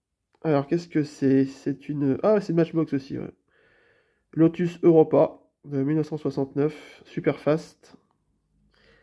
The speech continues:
Alors, il y a les portières en vente, ouais. Intérieur blanc, volant à droite.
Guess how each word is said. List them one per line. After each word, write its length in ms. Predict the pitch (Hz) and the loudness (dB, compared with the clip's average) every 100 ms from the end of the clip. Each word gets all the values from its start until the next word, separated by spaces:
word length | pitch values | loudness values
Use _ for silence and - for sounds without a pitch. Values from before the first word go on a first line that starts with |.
| _ _ _ _ _ _ _ _ _ _ _ _ - - - _ _ _ _ _ _ _ _ _ _ _ _ _ - | _ _ _ _ _ _ _ _ _ _ _ _ -20 -18 -18 _ _ _ _ _ _ _ _ _ _ _ _ _ -6
Alors, 280 | 143 135 131 | -2 0 2
il 40 | |
y 40 | |
a 20 | 143 | 0
les 80 | |
portières 440 | 147 170 - 175 156 | 0 -2 -2 2 4
en 60 | |
vente, 600 | 135 147 180 190 _ _ | 4 2 0 -4 _ _
ouais. 380 | 214 208 160 175 - _ - - - _ _ _ _ _ _ _ _ _ _ _ - | -2 0 0 -2 -4 _ -20 -20 -20 _ _ _ _ _ _ _ _ _ _ _ -8
Intérieur 360 | 151 156 143 | -2 2 2
blanc, 400 | 127 143 151 - _ _ | 2 0 -2 -6 _ _
volant 220 | 156 180 | 0 4
à 60 | 180 | 4
droite. 480 | 147 151 180 - | 4 2 2 -6